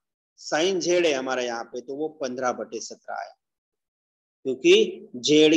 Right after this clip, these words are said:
की सम्मुख भुजा है पन्द्रह, वाई एक्स, और जो कर्ण है वो है सत्रह। तो इस प्रकार से साइन जेड का भी मान मिलता है।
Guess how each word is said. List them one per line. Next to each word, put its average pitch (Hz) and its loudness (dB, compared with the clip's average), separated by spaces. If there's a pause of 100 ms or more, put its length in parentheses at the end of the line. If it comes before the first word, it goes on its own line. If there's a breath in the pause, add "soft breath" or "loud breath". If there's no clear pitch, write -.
की 175 6
सम्मुख 175 0
भुजा 139 4
है 131 2 (100)
पन्द्रह, 139 4 (1700)
वाई 139 6
एक्स, - 2 (420)
और 135 -2
जो 151 0 (120)
कर्ण 175 4
है 165 0
वो 139 -2
है 123 -2
सत्रह। 117 -16
तो - -20
इस 165 -6
प्रकार 135 -4
से 147 -8
साइन 120 -8
जेड 117 -8
का 113 -10
भी 107 -14
मान 101 -10
मिलता 101 -16
है। 98 -18